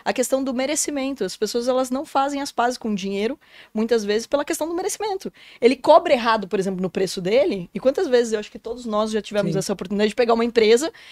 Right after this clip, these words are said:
Speaker 1: que tava com o markup errado, que tava com a margem errada ali. Por quê?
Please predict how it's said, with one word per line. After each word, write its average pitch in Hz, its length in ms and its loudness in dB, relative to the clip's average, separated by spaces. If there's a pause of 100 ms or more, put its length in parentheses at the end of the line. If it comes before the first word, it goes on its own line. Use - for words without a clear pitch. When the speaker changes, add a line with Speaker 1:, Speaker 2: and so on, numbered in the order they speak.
(160)
Speaker 1:
que 330 120 0
tava 285 460 4
com 330 140 -4
o 330 100 -4
markup 403 340 -2
errado, 302 320 -2
que - 80 -16
tava 240 220 2
com 269 220 -4
a 262 40 0
margem 262 420 -2
errada 254 360 2
ali. 240 220 -2
Por - 180 -4
quê? 202 320 -2